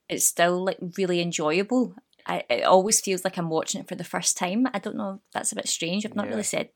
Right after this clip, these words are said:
Speaker 1: felt that way mostly about films, but, um,
Speaker 2: I think it's also because the film is so bleak and so grim that it's a
Speaker 1: Yeah.
Speaker 2: film you don't want to watch all the time. So
Speaker 1: Yeah.
Speaker 2: then when you do go back to it, you're like, "This is amazing."
Speaker 1: Mm-hmm.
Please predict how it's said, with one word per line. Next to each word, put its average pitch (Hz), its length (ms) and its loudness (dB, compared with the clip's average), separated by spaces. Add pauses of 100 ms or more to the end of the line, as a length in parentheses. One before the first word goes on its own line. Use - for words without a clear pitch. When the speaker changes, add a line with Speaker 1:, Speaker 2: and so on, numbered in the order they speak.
(140)
Speaker 1:
felt 180 200 2
that 202 180 8
way 214 160 4
mostly 202 480 -2
about 180 240 -2
films, 190 500 0
but, - 280 -2
um, 165 380 -2 (600)
Speaker 2:
I - 60 -8
think 139 260 0
it's - 120 -2
also 110 400 -2
because 107 600 -8
the - 80 -20
film 113 640 -4
is 98 180 -4
so 107 880 -2
bleak 101 480 -6 (100)
and 95 160 -4
so 101 340 -4
grim 98 300 0 (140)
that 254 160 6
it's 247 80 2
a 202 40 4
Speaker 1:
Yeah. - 40 2
Speaker 2:
film 123 420 2
you 110 100 -2
don't 113 280 0
want 139 240 -2
to 143 100 -6
watch 131 280 -4
all 139 180 4
the 143 80 0
time. 143 340 -2
So 156 60 -8
Speaker 1:
Yeah. 147 320 2
Speaker 2:
then 110 160 4
when 113 160 2
you 107 100 4
do 107 200 2
go 127 120 2
back 120 280 2
to 131 120 0
it, 117 60 0
you're 107 140 2
like, 92 180 0 (220)
"This - 180 -8
is - 100 -10
amazing." - 440 -10 (440)
Speaker 1:
Mm-hmm. 175 420 2